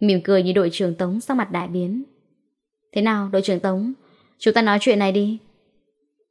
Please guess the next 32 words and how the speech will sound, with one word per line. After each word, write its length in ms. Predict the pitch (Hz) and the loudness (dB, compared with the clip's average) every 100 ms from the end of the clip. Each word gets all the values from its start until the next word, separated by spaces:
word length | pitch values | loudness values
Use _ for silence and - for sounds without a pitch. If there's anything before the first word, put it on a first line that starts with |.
| _ _ _ _ _ _ _ _ _ | _ _ _ _ _ _ _ _ _
Thủ 160 | 202 170 | 0 4
đoạn 200 | 180 160 | 2 2
của 80 | 165 | -2
Hạ 260 | 180 160 | -2 -4
Thược 220 | - 180 - | -2 -4 -2
thật 140 | 170 | -6
cao 180 | - 185 | -4 -4
minh. 320 | 180 185 175 170 _ _ - | -2 -4 -6 -10 _ _ 0
Đội 120 | 214 | 0
trưởng 200 | 202 196 | 2 0
Tống 220 | 190 190 | 0 -2
sắc 180 | 202 294 | -2 -2
mặt 160 | 262 190 | -4 -4
thay 180 | 202 190 | -6 -4
đổi, 340 | 190 160 160 165 _ - | -2 -4 -6 -14 _ -2
bộ 200 | 214 190 | 2 2
dáng 260 | 196 190 208 | 2 -2 -2
quát 160 | 285 | 0
nạt 240 | 285 214 185 | 0 -2 -4
đe 200 | 196 196 | -2 -2
dọa 140 | 190 | 0
Hạ 220 | 185 175 - | -2 -2 -2
Thược 200 | 185 165 | -2 0
biến 260 | 175 175 214 | -2 -2 -4
mất, 100 | 277 _ _ _ _ _ - | -6 _ _ _ _ _ 2
cố 280 | 190 190 | 6 6
dạn 280 | 254 233 170 | 4 0 -2
ra 80 | 190 | -2
nụ 160 | 196 143 | -2 -2
cười 220 | - 180 | -2 -2
gượng 240 | 170 180 165 | 0 0 -2
gạo. 220 | 175 165 | -6 -10